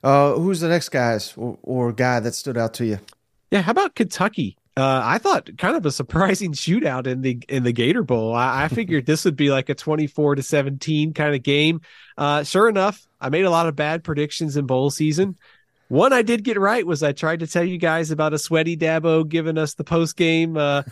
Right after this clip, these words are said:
Speaker 2: speech,
Speaker 1: <laughs>
Speaker 2: uh, after beating, uh, Kentucky. Sure enough, sweaty Dabo with the dad
Speaker 1: <laughs>
Speaker 2: sweatshirt was, was all about that. Uh, but for Kentucky, I thought there were two guys on defense that stood out. Um, you know, Oxendine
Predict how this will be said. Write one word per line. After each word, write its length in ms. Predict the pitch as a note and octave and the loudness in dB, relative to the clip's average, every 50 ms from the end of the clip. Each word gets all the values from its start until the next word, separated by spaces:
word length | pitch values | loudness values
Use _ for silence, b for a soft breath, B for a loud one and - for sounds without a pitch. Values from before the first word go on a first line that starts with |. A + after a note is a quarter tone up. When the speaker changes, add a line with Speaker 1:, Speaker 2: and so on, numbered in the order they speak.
| B B B | B B B
Speaker 2:
speech, 580 | B - - - G3 G3+ G3+ - - - - - - - | B -10 -4 0 2 2 2 0 -2 -4 -6 -8 -10 -16
Speaker 1:
<laughs> 140 | _ - - | _ -10 -4
Speaker 2:
uh, 40 | - | -2
after 580 | D3+ D3+ D3 C#3+ C#3+ C#3+ D3+ D#3+ - - E3 D3 | 0 0 0 0 0 -2 -2 -4 -4 -4 -4 -2
beating, 440 | C#3 D3+ D#3 D#3+ E3+ E3+ E3+ D#3+ - _ _ - | 0 0 0 0 0 -2 -4 -6 -10 _ _ 0
uh, 220 | F3 D#3+ D#3 D3+ D3+ - | 2 2 2 2 0 -2
Kentucky. 540 | - D3 - D#3+ D#3 D3+ - F3 E3 - - _ - | -4 -4 -2 -2 -4 -2 -4 -6 -8 -8 -10 _ -8
Sure 240 | - - B2 A#2+ B2+ | -2 2 4 4 4
enough, 220 | B2 B2+ D3+ E3+ - _ - | 4 4 2 0 -2 _ -16
sweaty 380 | - - - C3+ C3+ C#3+ D3+ | -8 -2 0 2 2 2 2
Dabo 420 | C#3+ D3 C#3+ D3 D3+ D3 D3+ D3+ D3+ | 2 2 2 2 2 2 2 2 2
with 120 | D3+ D3 | 2 0
the 80 | - B2+ | 0 0
dad 280 | B2+ C#3 C3+ C#3+ C#3+ | 2 2 2 0 0
Speaker 1:
<laughs> 60 | C#3+ - | -2 -2
Speaker 2:
sweatshirt 460 | D3+ D3 C#3+ C#3+ - D#3 D3+ D3+ B2+ | -2 -2 -2 -2 -2 0 0 0 0
was, 300 | D3 C#3 C3 C3 B2+ - | -2 -4 -4 -4 -6 -6
was 160 | C3 B2+ A#2+ | -4 -2 0
all 200 | C3+ C3+ C3+ C3 | 2 2 2 2
about 300 | B2+ C3+ C3 C3+ C3+ - | 2 2 0 0 0 -2
that. 180 | A#2 G#2+ G#2+ - B B B B B B | -4 -6 -6 -8 B B B B B B
Uh, 200 | D#3 C#3+ C#3 C3+ | 0 0 2 2
but 160 | C3+ D#3+ D#3+ | 2 2 2
for 120 | - G#3+ G3+ | 2 2 2
Kentucky, 520 | - G3 D#3 - G3 G3+ G3 - D#3+ D3+ | 2 0 0 0 0 0 0 0 0 0
I 60 | C#3+ | 2
thought 240 | C#3+ - D3+ C#3+ - | 2 0 -2 -2 -2
there 140 | - C3+ B2 | -4 -4 -2
were 160 | A#2 A#2 A2+ | -4 -4 -6
two 240 | - - - F3+ F3 | -6 -2 -2 0 2
guys 400 | D3+ D3 C3 B2+ B2+ B2+ B2 C3 | 2 2 2 2 0 0 0 -2
on 160 | A#2+ A2+ G#2+ | -4 -4 -2
defense 640 | G#2+ A2 A2+ B2 - D3 C#3+ D3 D3 C3+ - - - _ _ _ _ _ _ _ _ - | -2 0 0 0 2 2 2 2 2 0 -4 -12 -18 _ _ _ _ _ _ _ _ -4
that 140 | B2 A#2 - | -4 -4 -4
stood 240 | - - C3+ B2 B2 | -2 -2 0 2 2
out. 320 | A#2+ B2 C3 C3+ - - - - | 2 2 2 0 -4 -8 -12 -6
Um, 360 | - A2 A2 G#2+ G#2+ G#2+ G#2+ - b b b - | -4 -2 0 0 0 -2 -4 -6 b b b 0
you 80 | C3+ | 2
know, 80 | C3 B2 | 2 2
Oxendine 960 | G2 B2+ C3+ D#3+ - - - D3 C#3 C3 C3+ B2+ A#2+ A#2+ B2 B2 B2 A#2+ B2+ | 4 2 0 0 0 0 -2 0 0 2 0 0 0 0 -2 -2 -2 -4 -6